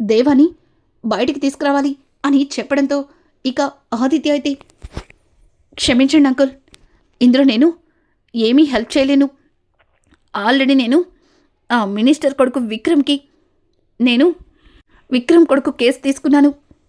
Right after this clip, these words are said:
నేను ఈ కేసుని గెలిచి తీరుతాను" అని చెప్పి ఇక హరివర్ధన్తో ఆదిత్య చెప్తుంటే ఒక్కసారిగా హరివర్ధన్ షాక్ అయిపోతాడు. "ఆదిత్య,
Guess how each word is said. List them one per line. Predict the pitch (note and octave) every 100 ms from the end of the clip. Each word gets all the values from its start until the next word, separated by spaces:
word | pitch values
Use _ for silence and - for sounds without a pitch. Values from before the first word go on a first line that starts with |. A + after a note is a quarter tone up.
| _ _ _ _ _ _ _ _ _
నేను | C4+ C4
ఈ | A#3+
కేసుని | - B3+ - D4 F#4 _ _ _ _ _ G#3+
గెలిచి | A3 A#3+ -
తీరుతాను" | C#4+ A#3 C#4+ C#4+ C#4+ C#4+ - _
అని | B3+
చెప్పి | C#4 C#4 C4+ C4+ _ _
ఇక | G#4 G4
హరివర్ధన్తో | D#4+ - A#3 A#3+ C#4+ C#4+ C#4+ D4 D4 _ _
ఆదిత్య | A3+ D4 D#4+ C4
చెప్తుంటే | C4 C4 C#4 C#4 C#4 _ _ _
ఒక్కసారిగా | E4+ A4+ D5 C4 B3+
హరివర్ధన్ | D#4 A#3 C#4 C4 D4 - _ -
షాక్ | - A#3 B3+
అయిపోతాడు. | D4 C#4 C#4 C#4 C#4+ _ _ _ _ _ _ A3+
"ఆదిత్య, | A3+ C#4 D4+